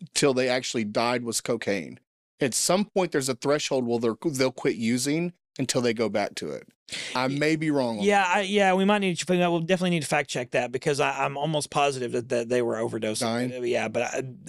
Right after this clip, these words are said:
Speaker 2: anyway, we'll figure that out in
Speaker 1: Yeah.
Speaker 2: a second. But, um,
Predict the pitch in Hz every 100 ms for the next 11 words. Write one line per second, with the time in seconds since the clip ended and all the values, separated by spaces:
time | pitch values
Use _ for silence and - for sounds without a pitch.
0 | - - - - 143 123 117 156 160 123
1 | 110 110 120 101 - 107 107 123 - 165
2 | 139 - - - - - - 151 151 139
3 | 127 123